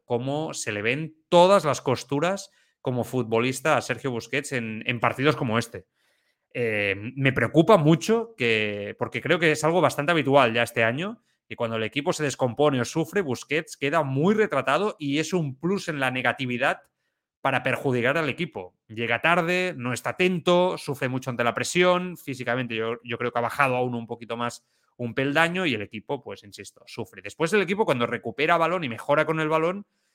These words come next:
Busquets ya no sale tan retratado, ¿no? Y evidentemente se encuentra más cómodo en ese fútbol y lo hace bien, porque evidentemente, eh, ahí Busquets es un especialista y prácticamente el mejor mediocentro de la historia, ¿no? Se puede decir,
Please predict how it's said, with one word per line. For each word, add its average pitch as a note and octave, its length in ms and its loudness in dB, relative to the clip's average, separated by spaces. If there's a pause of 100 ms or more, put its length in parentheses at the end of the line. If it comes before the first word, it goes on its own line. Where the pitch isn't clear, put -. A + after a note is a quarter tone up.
(140)
Busquets A2+ 360 -8
ya D#3 100 2
no C3 100 -2
sale A2+ 300 -4
tan G#2+ 160 -6
retratado, A2 520 -2
¿no? A#2+ 100 -4
Y B2 80 -4
evidentemente G#2+ 600 -6
se - 80 -10
encuentra A#2 340 -4
más A2 220 -8
cómodo B2+ 460 -4 (840)
en A#2 100 -8
ese B2 160 -2
fútbol F3 320 4
y - 20 2
lo A#2 80 0
hace B2 180 -2
bien, B2 280 -4
porque G#2 220 -8
evidentemente, A2+ 680 -6 (400)
eh, G#2 280 -4
ahí G#2 280 0
Busquets B2 400 -4
es A#2+ 160 -6
un G#2+ 800 -12
especialista D3 840 4
y B2+ 60 2
prácticamente C3+ 400 4
el C3 40 2
mejor C#3+ 280 2
mediocentro A#2+ 480 0
de G#2 80 -4
la G2+ 80 -6
historia, G#2+ 420 0
¿no? C3 140 -6
Se B2 100 -14
puede A2 220 -2
decir, A#2+ 240 -4